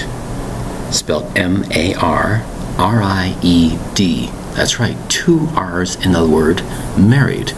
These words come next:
Two distinct syllables, married. What is married? Husband and wife go to a special ceremony. They propose to each other.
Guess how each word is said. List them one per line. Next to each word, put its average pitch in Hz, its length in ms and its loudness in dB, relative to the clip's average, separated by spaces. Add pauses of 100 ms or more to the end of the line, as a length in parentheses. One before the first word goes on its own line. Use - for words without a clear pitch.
(320)
Two - 160 4
distinct 117 480 0
syllables, 127 640 0
married. 139 440 2 (360)
What 78 180 4
is 110 160 0
married? 151 360 0 (580)
Husband 104 360 2
and 87 80 0
wife 101 220 -2
go 85 120 -2
to 82 140 0
a 80 40 0
special 85 380 -2
ceremony. 92 680 0 (920)
They 87 120 2
propose 104 400 2
to - 100 -4
each 87 160 0
other. 107 280 0